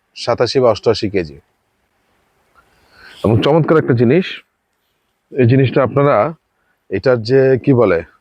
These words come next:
হান্ড্রেড পার্সেন্ট ওদের শোরুমের নিজস্ব এক্সপোর্ট, নিজস্ব এক্সপোর্ট শোরুমের হান্ড্রেড পার্সেন্ট। তো এই যে জিনিসটা আপনারা দেখতে পাচ্ছেন, এটা রাবার দিয়ে এত দারুণ করে করা, মানে যেটা, মানে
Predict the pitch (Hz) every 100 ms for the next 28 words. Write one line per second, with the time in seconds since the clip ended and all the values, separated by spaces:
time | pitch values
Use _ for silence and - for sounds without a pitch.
0 | _ _ - 127 147 156 170 143 - 131
1 | 123 123 135 135 131 117 113 123 - 127
2 | 98 - 113 156 _ _ _ _ - -
3 | - - - _ 107 131 135 123 147 120
4 | _ 143 - 127 110 104 156 120 104 120
5 | - 104 - 123 190 _ _ _ _ _
6 | _ - - _ - 107 101 131 131 127
7 | 123 147 139 117 113 135 113 101 - 151
8 | 208 _ _ - _ _ _ _ _ _
9 | _ _ _ _ _ _ _ - _ -
10 | - - - 120 165 127 113 120 147 139
11 | 113 98 143 107 107 127 156 151 156 131
12 | 110 95 101 113 107 113 110 139 135 139
13 | - _ _ 101 101